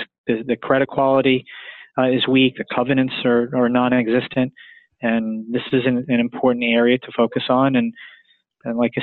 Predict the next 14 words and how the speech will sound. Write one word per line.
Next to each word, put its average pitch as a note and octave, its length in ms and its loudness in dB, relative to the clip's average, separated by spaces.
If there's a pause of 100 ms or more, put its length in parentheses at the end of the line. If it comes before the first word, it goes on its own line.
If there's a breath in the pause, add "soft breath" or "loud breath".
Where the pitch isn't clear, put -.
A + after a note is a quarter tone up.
said, A#2+ 120 0
this A#2+ 220 -2
was B2 220 4
an B2 120 2
area A#2 380 4
of, B2 400 2
of A2 180 -2
excess A2+ 560 -2
this B2 180 0
time A#2+ 200 0
around. B2 420 0
So A2 60 0
you A2 140 0
have A#2 140 2